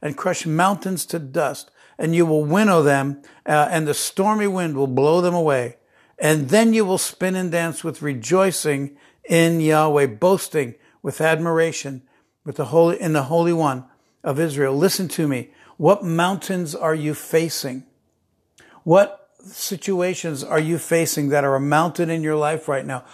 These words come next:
What storms are coming against you right now? What hills are you facing right now? Understand what I'm gonna say here.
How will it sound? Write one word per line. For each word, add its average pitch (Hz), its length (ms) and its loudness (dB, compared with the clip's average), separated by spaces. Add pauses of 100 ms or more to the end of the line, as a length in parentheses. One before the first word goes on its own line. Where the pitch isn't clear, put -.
(140)
What 202 220 2
storms 190 680 2
are 160 80 0
coming 170 400 -4
against 151 480 -2
you 127 200 -6 (340)
right 151 260 2
now? 147 380 -6 (220)
What 180 240 2
hills 185 520 0
are 151 160 -2
you 156 160 -4
facing 160 680 -8 (280)
right 156 220 0
now? 143 260 -2
Understand 196 580 -2
what 170 100 -2
I'm 165 100 -4
gonna 156 180 -2
say 160 260 -2
here. 131 320 -6